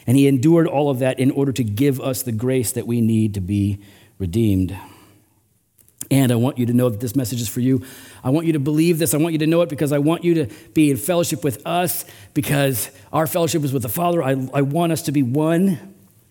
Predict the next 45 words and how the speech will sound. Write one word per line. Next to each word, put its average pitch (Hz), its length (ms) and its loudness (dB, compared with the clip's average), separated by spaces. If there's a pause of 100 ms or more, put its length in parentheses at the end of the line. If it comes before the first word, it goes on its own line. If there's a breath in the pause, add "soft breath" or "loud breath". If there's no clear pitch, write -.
(260)
but 98 100 -8
I 90 80 -6
also, 127 600 -4 (500 soft breath)
I 101 60 -4
also 127 340 -2
want 117 220 0
you 110 100 0
to 107 80 0
believe 110 400 0
because 107 300 -6 (580)
I - 80 -2
want 127 300 -2
you 120 420 0 (320 loud breath)
to 117 80 -8
share 135 240 -2
the 113 80 -4
message 110 360 -4
with 98 140 -10
us. 90 200 -14
I 123 100 -6
want 120 200 -2
you 120 300 0
to 110 100 -4
be 107 400 -2
another 113 420 0
person 110 440 -6
to 107 80 -10
tell 107 360 -6
other 113 280 -2
people 104 540 -4
about 107 380 -6
this 104 180 -6
grace 107 440 -6
that 107 100 -6
is 104 120 -6
available 104 420 -6
to 107 200 -12
all. 92 440 -10 (1400 soft breath)
To - 80 0
the 123 80 2
worst 196 300 2
of 139 80 0
us, - 360 -4 (380 loud breath)
even 226 240 4
me, 127 320 -4